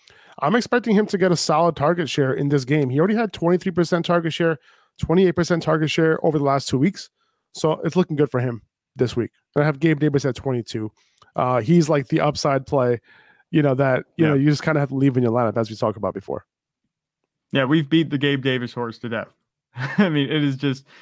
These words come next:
Speaker 2: we, we've talked about him at length, and we talked about him. I said it at the beginning of the season that we're gonna have him here right at this low wide receiver two range, just because that's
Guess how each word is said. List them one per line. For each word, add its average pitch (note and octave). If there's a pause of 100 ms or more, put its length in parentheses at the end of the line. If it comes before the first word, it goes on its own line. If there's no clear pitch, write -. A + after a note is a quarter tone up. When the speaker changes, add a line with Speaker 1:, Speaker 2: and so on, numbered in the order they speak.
(120)
Speaker 2:
we, D3+
we've D3
talked D#3+
about D3+
him C#3+
at C#3
length, C3 (100)
and C#3+
we C#3+
talked D#3
about C#3+
him. C3 (120)
I D#3
said D#3
it C3
at B2
the B2+
beginning B2+
of A#2+
the A2+
season A2+ (260)
that A#2 (180)
we're D3
gonna D#3+
have D3
him C3
here B2+
right A#2+
at C#3+
this C3+
low B2
wide A#2+
receiver A#2+
two A#2+
range, A2+
just C3
because A#2+ (440)
that's C3+